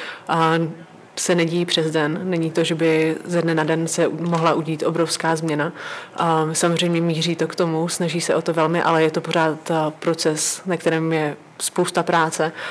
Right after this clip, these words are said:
A zatímco například v té Evropské unii,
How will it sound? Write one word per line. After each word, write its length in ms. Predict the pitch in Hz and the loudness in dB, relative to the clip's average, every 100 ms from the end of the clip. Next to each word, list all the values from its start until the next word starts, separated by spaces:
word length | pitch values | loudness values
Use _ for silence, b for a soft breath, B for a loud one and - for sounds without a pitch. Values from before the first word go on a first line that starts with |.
| B B B | B B B
A 160 | 185 180 | -2 0
zatímco 600 | 175 175 180 175 175 170 | 0 2 0 2 2 2
například 400 | 170 - - 170 | -2 -2 -2 -2
v 100 | - | 0
té 240 | 175 165 | 0 2
Evropské 580 | - 165 170 - 180 156 | 0 -2 -2 -2 0 0
unii, 340 | 160 156 160 | 0 -2 -4